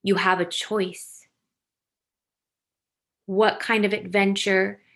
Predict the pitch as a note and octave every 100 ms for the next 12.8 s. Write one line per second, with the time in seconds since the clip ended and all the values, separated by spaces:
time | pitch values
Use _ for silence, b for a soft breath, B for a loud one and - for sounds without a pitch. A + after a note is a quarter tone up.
0 | b G3 G3+ G3 F#3+ F#3 F#3+ - F#3+ G3
1 | G#3+ G3 - G#3 G3 F#3+ G3 F3+ F3+ F#3
2 | F3+ F#3 F3+ F3 F3+ G3 _ _ _ _
3 | _ _ _ _ _ _ _ _ G3+ -
4 | G3+ G#3 G3+ - G3 G3 G3+ - - _
5 | _ _ _ _ _ _ _ _ _ _
6 | _ _ _ _ _ b b b - G3
7 | F3+ G3+ G#3+ A#3 A#3+ B3+ - G#3 G3+ G3+
8 | F#3 F3+ F3 F#3+ B3 - - - B B
9 | - G#3+ G3 G3+ - A#3 A#3 A#3+ G3+ F#3
10 | - F#3+ F#3 - F3 G3 F#3 B3 C#4 C4+
11 | A#3 G3+ G3+ G3+ G3 F#3+ F3+ F3 F3+ F3+
12 | F3+ F3+ F3 - F3+ F3 F#3+ G3+